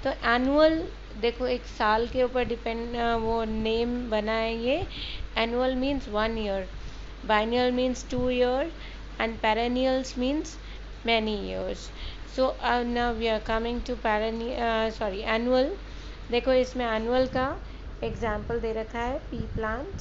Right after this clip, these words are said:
then रेडिश, बायनियल का दे रखा है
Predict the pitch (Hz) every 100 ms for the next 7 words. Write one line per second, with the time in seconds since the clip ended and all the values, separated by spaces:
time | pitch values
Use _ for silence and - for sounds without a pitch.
0 | - - - - - - - 226 240 247
1 | 262 - - 208 226 214 208 190 - -
2 | - - - - - 214 208 226 233 247
3 | 254 254 254 247 240 240 240 247 254 285